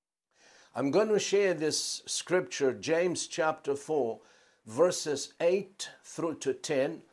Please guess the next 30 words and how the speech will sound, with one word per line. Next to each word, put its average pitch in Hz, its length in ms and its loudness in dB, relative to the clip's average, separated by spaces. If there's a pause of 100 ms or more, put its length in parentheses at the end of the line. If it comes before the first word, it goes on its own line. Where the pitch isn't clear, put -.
(420)
and 147 180 0
I'm 185 160 2
going 226 140 4
to 202 80 4
share 208 280 0
with 170 300 0
you 147 180 -2
a 151 120 -2
prophetic 190 680 -2
vision 123 580 -4
which 139 300 -6
the 143 120 -2
Lord 160 280 2
had 170 240 -2
given 135 360 -2
me 110 280 -8 (480)
some 180 320 2
time 165 340 0
back. 135 480 0 (140)
But, 143 200 0
you 160 120 -2
know, 190 240 2
I 165 140 4
realized 143 760 2
that 147 160 -2
spiritual 202 640 0
things 160 440 -2
never 165 300 2
grow 156 320 0
old. 143 360 0